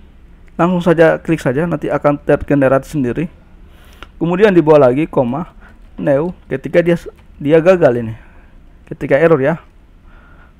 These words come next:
Oke. Kemudian ketika dia gagal, kita coba dulu tampilkan menggunakan tos. Tos.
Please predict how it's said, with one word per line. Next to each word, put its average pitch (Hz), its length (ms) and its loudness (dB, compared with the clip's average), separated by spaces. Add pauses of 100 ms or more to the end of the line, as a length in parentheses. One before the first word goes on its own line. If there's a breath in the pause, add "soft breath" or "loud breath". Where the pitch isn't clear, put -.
(120)
Oke. 110 240 -8 (580 soft breath)
Kemudian 220 480 2
ketika 180 400 2
dia 180 160 4
gagal, 135 300 2
kita - 260 -8
coba 139 160 0
dulu 143 220 -2
tampilkan 135 420 -4
menggunakan 131 640 -4
tos. - 320 -8 (240)
Tos. - 560 -4